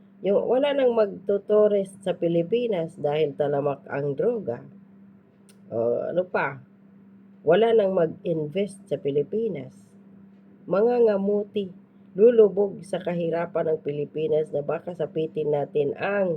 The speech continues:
Sri Lanka two point zero dito. Wala eh, utang ng utang. Saan kukuha ng pambayad? Kung wala ang mga O F Ws, wala na. Matagal nang lumubog sa kahirapan ang Pilipinas.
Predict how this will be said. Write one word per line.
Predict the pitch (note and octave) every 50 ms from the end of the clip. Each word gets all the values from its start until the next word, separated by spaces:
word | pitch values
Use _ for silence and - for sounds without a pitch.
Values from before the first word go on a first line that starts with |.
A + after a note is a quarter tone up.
| D3
Sri | - - - D3 D3+ D3+ D#3+ D#3
Lanka | D#3+ D#3 D#3 D3+ D#3 C#3 - C3+ C3+ -
two | - D3 D3 C#3+ -
point | - C#3 C3+ A#2+ - -
zero | - C#3 C3+ C3 B2+ C3 B2+ B2+
dito. | B2 C3 A2+ G#2+ G2+ - A2+ A#2+ - - - - - - - - - - - - - - - - - - - - - - - - - - -
Wala | - - - G#3 A#3 A3+ -
eh, | E2 - -
utang | A#2+ C3 C3+ - C#3+ D3+ D3+ D3+
ng | D3+ D3+
utang. | - - D#3+ D#3+ E3 - C#3+ C#3 C#3
Saan | - - F#3+ G#3 G#3
kukuha | - D#3+ D#3+ - - D#3+ D#3+ D3+ D3 E2 G#2+
ng | C#3+ D3 -
pambayad? | - C#3+ C#3+ D3+ D3 D#3 D#3 D#3 D#3 D3+ C#3 C3+ C3+ - - - - - - - - - - -
Kung | - E3 E3+ F3
wala | F3+ G3 A3 A3+ G#3+ -
ang | G#3+ G#3+ G#3
mga | G3 G3 G3 G3+ F#3 -
O | - -
F | - G#3+ G3 - -
Ws, | F3 F#3 F3 F3 F#3 F#3+ G3 G#3 A3 A#3 A3 -
wala | - F#3 F3 F#3+ G#3+ G#3 G#3
na. | A3 G#3 F#3 F3+ - - - - _ _ C#3
Matagal | D3 D#3+ E3+ F#3+ F#3+ G3+ G3 - F#3 F#3 F3 F3+ F3+
nang | E3+ E3+ E3
lumubog | D#3+ D#3+ D#3 D#3+ D#3+ D#3 D#3+ E3+ E3+ E3 C#3+ - -
sa | - - C3+
kahirapan | - C#3+ D3 D#3 D3 D3 C#3+ C#3 C#3+ C#3 - - C#3 A#2+
ang | A#2 C3 C3 -
Pilipinas. | C3 C3 C3 B2+ - - C3+ B2 - A2 G#2 A2 A#2 -